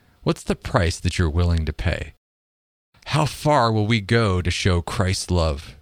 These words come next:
Will we let ourselves be inconvenienced? Obstacles may slow you down. It may force us to examine our motives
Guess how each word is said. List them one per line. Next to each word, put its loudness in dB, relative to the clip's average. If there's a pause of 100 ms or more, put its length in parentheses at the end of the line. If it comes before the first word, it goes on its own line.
(320)
Will 4
we 6
let 4
ourselves 2
be 2
inconvenienced? 0 (800)
Obstacles 2
may 4
slow 0
you 2
down. 0
It -4
may 4
force 2
us 0
to 2
examine 2
our 2
motives 0